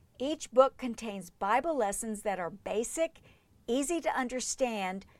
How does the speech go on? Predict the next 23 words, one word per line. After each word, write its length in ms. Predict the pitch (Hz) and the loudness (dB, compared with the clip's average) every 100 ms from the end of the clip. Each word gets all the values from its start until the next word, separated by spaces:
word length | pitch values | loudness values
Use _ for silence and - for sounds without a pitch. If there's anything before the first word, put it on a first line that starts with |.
| _ _ | _ _
using 480 | 196 233 294 330 311 | -4 -2 0 0 -2
simple 400 | - 285 302 330 | 0 0 -2 -6
terms, 560 | 233 233 202 196 196 - - - - | -4 -4 -4 -4 -8 -14 -20 -20 -6
and 160 | 233 226 | -2 2
are 140 | 202 | 2
very 600 | 165 185 247 269 294 285 | 0 4 6 6 4 0
relationship 920 | 240 214 196 214 240 262 247 254 - | -2 -4 2 2 2 -2 -6 -4 0
with 180 | 226 220 | -2 0
God 380 | 214 196 196 196 - | 0 2 0 -2 -10
oriented. 800 | - 190 185 175 165 160 - - - _ _ _ _ _ _ _ - | -4 -2 -2 -4 -8 -10 -14 -16 -20 _ _ _ _ _ _ _ -20
Currently, 580 | - 311 359 294 214 226 | -10 -2 0 2 4 2
there 260 | 220 214 208 | 4 4 4
are 220 | 190 - - | 2 0 0
eight 340 | 254 269 - - | 2 2 0 -6
available 600 | 190 202 226 226 175 175 | -4 0 2 0 -2 -2
on 160 | 214 208 | -2 -2
my 160 | 208 202 | -2 0
website 640 | 208 208 - 170 156 - - | 0 0 0 -2 -2 -6 -4
and 160 | 240 214 | -4 -2
through 180 | 240 240 | 0 4
most 340 | 240 254 - - | 6 4 2 -2
online 400 | 220 220 208 208 | 0 0 -2 -2
bookstores. 720 | 202 208 - 180 165 - - | -4 -6 -6 -6 -6 -8 -16